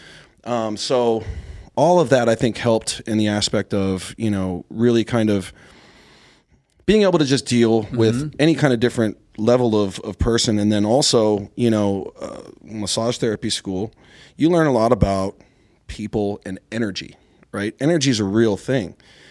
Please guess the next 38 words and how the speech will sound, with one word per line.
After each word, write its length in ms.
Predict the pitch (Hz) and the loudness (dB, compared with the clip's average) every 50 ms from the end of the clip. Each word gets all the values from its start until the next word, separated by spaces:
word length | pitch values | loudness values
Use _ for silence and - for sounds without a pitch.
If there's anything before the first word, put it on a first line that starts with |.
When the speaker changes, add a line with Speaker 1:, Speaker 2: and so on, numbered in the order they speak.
| - _ _ _ _ - | -20 _ _ _ _ 0
Speaker 1:
And 520 | 123 120 120 120 117 117 113 107 110 110 - | 2 2 2 2 2 2 0 -2 -4 -8 -6
you 140 | - 117 110 | -6 -4 -4
put 120 | - 120 | -4 -4
your 100 | 123 110 | -6 -4
hands 280 | 110 143 156 165 135 131 | 0 0 0 2 2 2
on 80 | 123 | 0
somebody, 400 | 110 - 131 117 110 110 110 110 | 2 2 2 2 2 2 0 0
you 220 | 113 117 120 120 - | -2 -2 -4 -6 -4
can 120 | - 104 | -4 -4
feel 320 | - - - - 165 185 | -4 -4 0 2 4 4
their 140 | 147 120 113 | 4 4 4
energy, 320 | 110 117 120 117 101 110 104 | 2 2 0 0 0 0 -2
and 80 | 101 98 | -2 -2
it's 120 | 90 - | -4 -6
hard 320 | - 127 117 120 123 110 - | -2 0 2 2 2 0 -2
to, 280 | - - 110 107 104 104 - | 0 0 2 2 0 -2 -4
you 100 | 113 - | -6 -6
can 160 | - 101 92 | -6 -6 -6
take 260 | - - - 113 - | -6 -6 -6 -6 -4
that 160 | 117 107 104 | -4 -4 -4
energy 280 | 107 104 98 98 107 107 | -4 -6 -6 -4 -2 -2
on. 280 | 101 98 101 107 101 | -2 0 0 0 -2
Or, 100 | 92 87 - - - - - - - - - | -2 -4 -8 -14 -20 -20 -20 -20 -20 -10 -2
so 140 | - - 131 | 2 2 4
I'm 160 | 143 151 143 | 4 4 4
really 240 | 147 165 180 175 160 | 4 4 4 4 4
big 160 | 135 147 135 | 4 4 2
on 120 | 135 127 120 | 2 2 2
energy, 340 | 113 113 117 107 131 135 | 2 2 2 2 2 2
and 100 | 135 123 | 2 2
I 60 | 113 107 | 0 0
can 160 | - 101 95 | -2 -4 -6
feel 320 | - - - 120 117 113 | -4 0 2 2 4 2
it 100 | 104 - | 2 -2
in 140 | - 101 98 | -4 -8 -6
people, 460 | - 117 110 - 120 117 120 120 117 | -4 -4 -4 0 0 2 2 2 2
and, 260 | 107 98 95 92 90 - _ | 2 2 0 -2 -2 -6 _
and 300 | - 98 98 98 98 98 | -6 -4 -2 -2 -2 -2